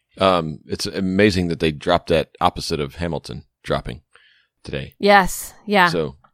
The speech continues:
Speaker 1: which I'm, I'm looking at my Disney Plus account, and my kids have already been watching it this morning before they got up, or I guess they were already
Speaker 2: Fantastic.
Speaker 1: up and they were watching it. I didn't know they were
Speaker 2: Yeah.
Speaker 1: watching it.
Speaker 2: Fantastic.
Speaker 1: But yeah, they were streaming it, I guess, on, on somebody's phone or something. So, yeah.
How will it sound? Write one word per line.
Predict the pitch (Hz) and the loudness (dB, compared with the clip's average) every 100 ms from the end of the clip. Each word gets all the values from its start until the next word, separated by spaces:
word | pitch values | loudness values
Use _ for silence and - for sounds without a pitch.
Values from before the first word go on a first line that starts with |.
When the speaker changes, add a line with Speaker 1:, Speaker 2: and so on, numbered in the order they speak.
| _ _ | _ _
Speaker 1:
which | 104 101 | -4 0
I'm, | 92 98 98 60 | 0 -2 -4 -4
I'm | 104 | -2
looking | 110 110 | 0 0
at | 98 | 2
my | 87 | 0
Disney | 80 95 92 | 0 -2 -2
Plus | 82 101 - | -2 -2 -2
account, | 82 87 80 | -2 -4 -4
and | 76 82 | -4 -4
my | 80 | -4
kids | - 104 82 | -2 -2 0
have | 80 | 0
already | 87 82 | 0 0
been | 80 78 | 0 0
watching | 82 - 73 | 0 0 -6
it | 62 | -6
this | - | -6
morning | 76 73 71 | -6 -4 -6
before | 71 80 76 71 _ _ | -4 -2 -2 -4 _ _
they | 80 | -4
got | 78 73 | 0 0
up, | 73 - - | 0 -2 -2
or | 76 67 - - | -2 -4 -6 0
I | 101 | 2
guess | 98 | 4
they | 98 | 4
were | 87 | 4
already | 90 85 85 | 4 4 4
Speaker 2:
Fantastic. | 82 | 2
Speaker 1:
up | - | 2
and | 80 | -2
they | 78 | 0
were | 73 | 0
watching | 76 - 69 | 0 0 -6
it. | 62 _ - | -10 _ -4
I | 80 | -2
didn't | 73 | 0
know | 78 | 0
they | 73 | 0
were | 71 | 2
Speaker 2:
Yeah. | - | 0
Speaker 1:
watching | - - | 0 -4
it. | - - - - - - | -8 -10 -20 -20 -10 -2
Speaker 2:
Fantastic. | 180 175 - | -2 2 2
Speaker 1:
But | 82 69 | 4 0
yeah, | 69 | 2
they | 85 | 0
were | 80 | 2
streaming | - 90 82 78 | 0 0 2 2
it, | 71 | 0
I | |
guess, | 76 80 - | 2 2 2
on, | 73 69 - _ _ - | -2 -4 -12 _ _ -8
on | 73 | -4
somebody's | - 71 69 - | 0 0 0 0
phone | 76 71 69 | 0 0 -2
or | |
something. | 71 69 - - - - - _ _ _ | -4 -6 -6 -18 -20 -20 -20 _ _ _
So, | - 71 71 - _ _ | -6 -6 -6 -16 _ _
yeah. | 90 85 | 0 0